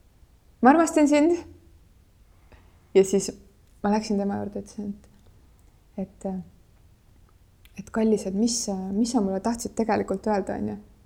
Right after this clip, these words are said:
Ja siis ta selgitaski, et ta tegelikult tahtis öelda, et, et "Ma lihtsalt mõtlesin, et kas sa oled olemas või kas sa oled seal."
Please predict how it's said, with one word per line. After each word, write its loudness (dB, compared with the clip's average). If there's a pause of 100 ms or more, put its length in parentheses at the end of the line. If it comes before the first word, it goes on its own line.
(100)
Ja -2
siis -6
ta -2
selgitaski, 0
et -10
ta -20
tegelikult 0
tahtis -8
öelda, -4
et, -14 (440)
et -6
"Ma 6
lihtsalt 4
mõtlesin, 0
et -10
kas -8
sa 0
oled 0
olemas 0
või -4
kas -10
sa -4
oled -4
seal." -2